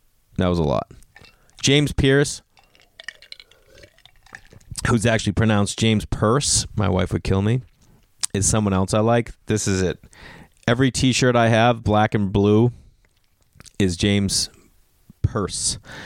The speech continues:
'cause it's super comfortable, and it's just, I like how they fit me. You know, sometimes you're just like, "Yeah, I'll pay a little more for something 'cause I'm gonna wear them every day as my top layer."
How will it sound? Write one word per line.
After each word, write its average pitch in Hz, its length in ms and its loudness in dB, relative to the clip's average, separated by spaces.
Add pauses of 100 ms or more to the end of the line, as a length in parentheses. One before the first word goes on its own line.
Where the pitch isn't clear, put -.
(360)
'cause 98 160 -2
it's 90 160 -2
super 165 380 4
comfortable, 104 600 0 (500)
and 101 100 0
it's 95 120 0
just, - 520 -2
I 107 80 4
like 117 200 2
how 135 100 2
they 123 120 4
fit - 300 -6
me. 113 260 0 (460)
You 139 80 0
know, 135 140 2
sometimes 175 420 2
you're 147 60 0
just 151 200 0
like, 131 120 2
"Yeah, 170 140 4
I'll 156 100 4
pay 156 200 0
a 165 60 -2
little 156 180 2
more 139 200 2
for 143 80 0
something 120 260 0
'cause 110 140 -2
I'm 117 80 2
gonna 117 100 2
wear 123 240 2
them 117 240 0
every 123 400 2
day 117 440 2
as 139 400 2 (100)
my 131 200 2
top 131 400 0
layer." 90 360 0